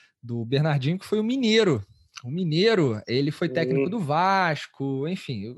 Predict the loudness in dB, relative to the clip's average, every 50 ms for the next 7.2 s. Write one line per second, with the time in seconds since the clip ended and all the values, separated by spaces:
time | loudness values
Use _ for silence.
0 | -8 -8 -8 -8 -8 -4 -2 0 0 0 -2 -4 -4 -4 -4 -4 -4 -4 -6 -6
1 | -4 -2 0 2 2 2 2 2 2 0 -2 -2 -4 -6 -4 -4 -4 -2 -2 -2
2 | -2 -2 -4 -2 -2 0 0 0 0 -2 -4 -10 -18 -20 -20 -20 -8 _ -2 0
3 | 0 0 -2 -2 -4 -4 -2 -2 -2 -2 -2 0 0 0 2 2 0 0 -2 -2
4 | 0 0 0 0 -2 -4 -4 -4 -4 -6 -4 -2 0 0 2 2 2 0 0 0
5 | -2 -2 -4 -8 -16 -20 -20 -8 _ 0 2 2 2 0 -2 -2 -2 0 0 2
6 | 2 0 0 -2 -8 _ _ -6 -4 -2 -2 -4 -6 -10 -8 -6 -4 -4 -2 -4
7 | -4 -4 -4